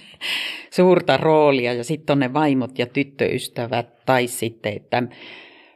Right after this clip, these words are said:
miesnäyttelijä kuusikymppisenä, niin ai, hän on uransa huipulla.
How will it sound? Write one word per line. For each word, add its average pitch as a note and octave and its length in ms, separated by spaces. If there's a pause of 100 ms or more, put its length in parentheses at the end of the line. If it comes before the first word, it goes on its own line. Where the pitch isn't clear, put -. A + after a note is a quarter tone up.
miesnäyttelijä C3+ 1000
kuusikymppisenä, B2 920
niin A#2+ 160
ai, C3+ 200
hän C3 200
on - 120
uransa C3+ 500
huipulla. C#3 640